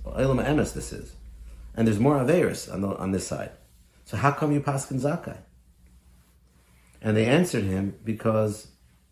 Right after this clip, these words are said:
you used to give shi'urim, kavuim, consistent shi'urim, and you never stopped, and you were makbid, and you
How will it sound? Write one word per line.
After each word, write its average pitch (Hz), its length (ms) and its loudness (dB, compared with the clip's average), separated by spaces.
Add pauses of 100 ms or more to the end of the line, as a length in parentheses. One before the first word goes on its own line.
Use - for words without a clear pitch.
(400)
you 120 140 0
used 143 200 2
to 127 60 -2
give 117 420 2 (180)
shi'urim, 113 800 2 (1000)
kavuim, 110 520 0 (280)
consistent 139 560 -2
shi'urim, 110 460 -4 (680)
and 113 120 4
you 113 40 6
never 139 240 6
stopped, - 480 0 (680)
and 117 100 2
you 113 60 6
were 110 100 6
makbid, 156 720 2 (140)
and 101 100 -6
you 107 120 -2